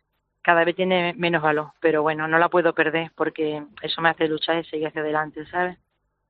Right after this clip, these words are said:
También el apoyo que tengo con, con el, con mi alcalde, con la gente de mi pueblo, porque ya ves, esto es un palizón, aquí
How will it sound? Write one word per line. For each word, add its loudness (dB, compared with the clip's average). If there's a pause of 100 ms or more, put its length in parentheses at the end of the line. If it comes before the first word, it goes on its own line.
(600)
También 2
el 4
apoyo 2
que 0
tengo 2
con, 0
con -8
el, -8
con -2
mi -6
alcalde, 2
con 0
la -2
gente -4
de -4
mi 0
pueblo, 2 (460)
porque 2
ya 4
ves, 4
esto -10
es -2
un -2
palizón, 2
aquí -2